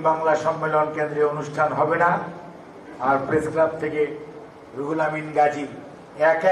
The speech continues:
একা বলে যাচ্ছে অনুষ্ঠান হবে, দেশনেত্রী বেগম খালেদা জিয়া প্রধান অতিথি উপ-, হিসাবে উপস্থিত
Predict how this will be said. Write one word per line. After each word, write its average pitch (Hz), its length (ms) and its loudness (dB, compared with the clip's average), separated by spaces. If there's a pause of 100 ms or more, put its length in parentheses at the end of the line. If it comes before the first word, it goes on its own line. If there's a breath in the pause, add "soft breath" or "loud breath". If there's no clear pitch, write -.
একা 185 160 4 (120)
বলে 160 260 4
যাচ্ছে - 340 2 (760)
অনুষ্ঠান 143 460 0 (120)
হবে, 139 240 2 (800)
দেশনেত্রী 143 540 -2
বেগম 135 260 2 (100)
খালেদা 135 400 0
জিয়া 127 180 4 (640)
প্রধান 143 360 2
অতিথি 135 300 -2
উপ-, 123 680 -4
হিসাবে 135 360 0 (600)
উপস্থিত 156 460 -2